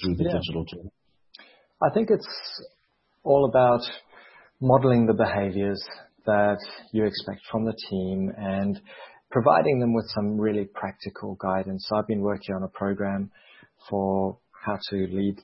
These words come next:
Speaker 2: through these times, especially remotely. And I think some of the factors that I've, uh, considered are your work environment, just finding out how people are working. And practically, if they're working on their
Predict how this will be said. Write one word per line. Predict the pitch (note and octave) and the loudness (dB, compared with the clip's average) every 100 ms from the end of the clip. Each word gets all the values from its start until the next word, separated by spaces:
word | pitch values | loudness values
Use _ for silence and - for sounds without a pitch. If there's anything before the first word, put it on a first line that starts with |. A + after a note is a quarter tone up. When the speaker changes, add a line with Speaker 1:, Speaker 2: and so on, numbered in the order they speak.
| - | -6
Speaker 2:
through | G2 G2 | -4 -2
these | F#2 G2 E2+ | -2 -6 -6
times, | - G#2 A2+ A2+ G#2+ | -6 -2 0 0 -4
especially | F2+ - G2 - G2 | -8 -8 -8 -4 -4
remotely. | F#2+ G2+ A2+ - A2 G#2+ - - - - | -2 -2 -2 -2 -4 -6 -10 -20 -16 -8
And | G#2+ | -6
I | |
think | G2 A#2 | -4 -4
some | A2 | -2
of | A2 | -4
the | G2 | -4
factors | - F#2+ G#2 F#2+ | -10 -8 -6 -4
that | G2 | -4
I've, | F#2+ G2+ G2+ - - - | -2 -4 -4 -10 -20 -18
uh, | - - - - | -18 -16 -18 -12
considered | - G#2 - G#2+ G2 | -8 -6 -4 -2 -2
are | F#2+ F#2+ F#2 - _ _ | -2 -4 -6 -12 _ _
your | G#2 F#2+ F#2+ E2 _ _ _ | -8 -6 -8 -14 _ _ _
work | A#2 A2+ | -6 -4
environment, | - G2 F#2+ G2 G2 F#2 - - _ - | -4 -6 -4 -2 -4 -6 -12 -20 _ -10
just | - - | -10 -8
finding | - - C#3 A#2 | -6 -4 -2 -2
out | G#2+ - - - | -2 -6 -14 -8
how | G#2+ | -6
people | G#2 A2 - G#2 | -6 -8 -6 -2
are | F#2+ | -2
working. | F#2+ G2 - F#2 - - - - - | -4 -6 -8 -12 -12 -18 -20 -14 -2
And | A2+ A2+ G#2 - _ _ _ _ - | 0 0 -2 -10 _ _ _ _ -4
practically, | C3+ - C#3+ - G2+ F#2+ - | -4 -2 -6 -4 -4 -4 -6
if | A2 - _ | -10 -12 _
they're | A2 G2+ | -2 0
working | A2+ A2+ - G#2+ A2 A2 - | 0 -2 -4 -4 -4 -6 -8
on | G#2+ G#2+ | -6 -4
their | G#2 G#2 G2+ G2+ | -2 -4 -4 -6